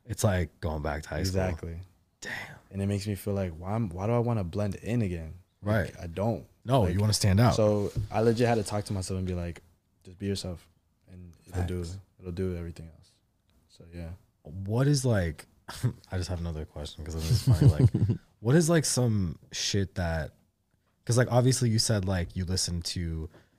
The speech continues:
Speaker 1: you know, fucking Future and all that shit back in the day. Like, what are some things that you like to do for fun? Like, do you fucking like to watch T V? If you watch T V, what do you like to watch? Like, what is, like, a,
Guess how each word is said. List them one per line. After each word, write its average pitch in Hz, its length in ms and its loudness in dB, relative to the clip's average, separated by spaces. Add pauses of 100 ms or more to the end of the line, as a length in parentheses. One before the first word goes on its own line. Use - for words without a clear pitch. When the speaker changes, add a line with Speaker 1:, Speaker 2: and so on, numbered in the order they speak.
(300)
Speaker 1:
you 98 60 -2
know, 78 260 0
fucking 78 340 -8
Future 78 680 -4
and 76 80 -6
all 76 160 -6
that 76 140 -6
shit - 260 -6
back 78 220 -10
in 76 80 -8
the 76 60 -6
day. 73 220 -6
Like, 73 280 -8
what 87 300 -4
are 120 100 4
some 107 260 0
things 92 300 -2
that 82 60 -6
you 80 120 -6
like 80 200 -4
to - 80 -14
do 78 140 -8
for - 160 -12
fun? 76 380 -10
Like, 71 160 -14
do 80 100 -12
you 78 80 -10
fucking 78 320 -8
like 71 180 -10
to - 80 -10
watch 67 260 -8
T 73 160 -8
V? 80 280 -4
If 78 80 -10
you 76 80 -8
watch 71 300 -8
T 82 100 -8
V, 78 160 -8
what 73 140 -8
do 76 60 -10
you 78 60 -6
like 76 140 -8
to - 100 -12
watch? 71 440 -12
Like, 67 160 -12
what 82 160 -6
is, 85 100 -4
like, 82 160 -8
a, 73 240 -8